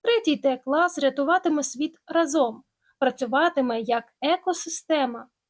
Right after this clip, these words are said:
Вона, Джуді Муді, тепер знала, що відчуває лялечка,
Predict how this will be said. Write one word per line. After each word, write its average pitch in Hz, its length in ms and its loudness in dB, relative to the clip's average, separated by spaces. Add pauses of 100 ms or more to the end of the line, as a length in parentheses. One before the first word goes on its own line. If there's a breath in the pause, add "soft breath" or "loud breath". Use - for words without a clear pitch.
(360)
Вона, 262 520 2
Джуді 285 400 2
Муді, 302 380 2
тепер 320 380 0
знала, 285 640 0 (300 soft breath)
що 359 200 2
відчуває 277 600 4
лялечка, 269 600 2